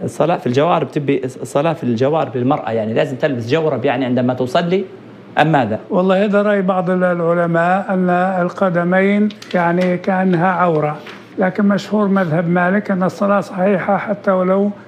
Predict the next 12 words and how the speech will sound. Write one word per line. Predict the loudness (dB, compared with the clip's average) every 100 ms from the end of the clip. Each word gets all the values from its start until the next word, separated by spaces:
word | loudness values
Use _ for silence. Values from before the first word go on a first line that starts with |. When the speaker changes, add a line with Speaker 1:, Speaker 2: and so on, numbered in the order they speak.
| -8
Speaker 2:
تعرت | -2 2 2 0 -2 -2
القدمان، | -4 -2 0 0 0 0 2
يعني | 0 0 0 -2 -4 -2
مؤخر | 0 0 0 0
الرجل. | 2 2 2 0 -4 -10 -2
Speaker 1:
نعم. | 0 0 -2 -8
Speaker 2:
نعم. | -6 -6 -6 -6
Speaker 1:
نعم. | -6 -8 -16 0
شيخنا | 2 4 2
كذلك، | 0 -2 0 2 2 0 -2 0
آه، | 0 0 -2 0 0 0 -2 -8 -20 -4
آه، | 0 0 0 -2